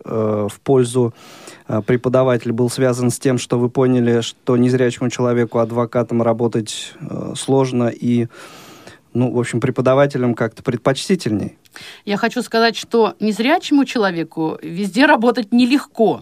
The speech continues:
Speaker 1: <laughs>
Speaker 2: Мне
Speaker 1: Ну,
Speaker 2: кажется,
Speaker 1: это
Speaker 2: что это
Speaker 1: правда.
Speaker 2: не секрет. А вот, э, почему я все-таки решила уйти от адвокатской деятельности, я поняла, что,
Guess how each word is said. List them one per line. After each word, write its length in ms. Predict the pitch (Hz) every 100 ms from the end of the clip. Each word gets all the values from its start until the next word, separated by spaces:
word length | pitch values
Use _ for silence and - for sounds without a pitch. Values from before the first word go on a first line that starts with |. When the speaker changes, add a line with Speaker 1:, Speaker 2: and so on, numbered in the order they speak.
| - -
Speaker 1:
<laughs> 160 | -
Speaker 2:
Мне 220 | 110 127
Speaker 1:
Ну, 60 | 147
Speaker 2:
кажется, 260 | 180 - 143
Speaker 1:
это 80 |
Speaker 2:
что 160 | - 269
это 80 | 262 -
Speaker 1:
правда. 100 | 247
Speaker 2:
не 80 |
секрет. 540 | 247 254 - 196 147 - _ _ - - - - -
А 100 | 196
вот, 280 | 226 285 285
э, 160 | 254 226 196
почему 340 | - 269 285
я 100 | 247
все-таки 360 | 233 220 226 233
решила 340 | 247 - 247
уйти 340 | 247 226 - 349
от 120 | 349
адвокатской 600 | 208 226 220 220 - 202
деятельности, 680 | 175 202 185 175 170 - 170 - -
я 160 | 220 240
поняла, 380 | 269 294 311
что, 440 | 294 - 269 226